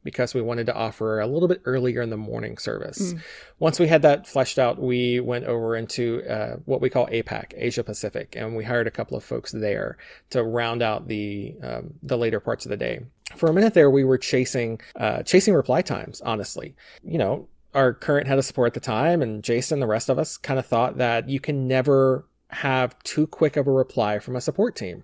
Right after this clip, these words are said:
Speaker 1: right? That's
Speaker 2: Yeah.
Speaker 1: it's Amazon's thing, right? Like,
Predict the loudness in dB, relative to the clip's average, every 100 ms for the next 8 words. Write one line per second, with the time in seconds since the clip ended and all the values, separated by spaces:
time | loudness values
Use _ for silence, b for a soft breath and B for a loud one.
0 | -4 -2 -2 -4 -2 -2 0 -2 -4 -10
1 | -18 -16 -12 -4 0 2 4 4 2 0
2 | -4 2 4 4 2 _ 2 4 4